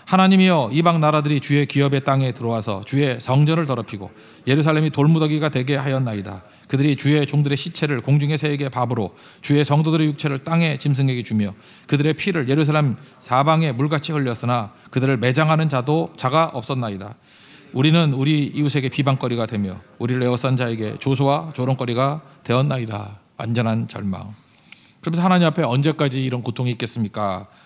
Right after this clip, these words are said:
라고 물어요. 그런데 그 다음에 이제 팔 절, 구 절부터 보면은 이제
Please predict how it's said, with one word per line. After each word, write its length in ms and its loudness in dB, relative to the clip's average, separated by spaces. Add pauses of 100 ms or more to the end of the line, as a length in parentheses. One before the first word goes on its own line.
(120)
라고 240 -4
물어요. 460 -4 (500)
그런데 460 -2
그 100 -6
다음에 260 2
이제 120 0
팔 160 -4
절, 120 0
구 80 0
절부터 300 -2
보면은 480 0 (600)
이제 120 -4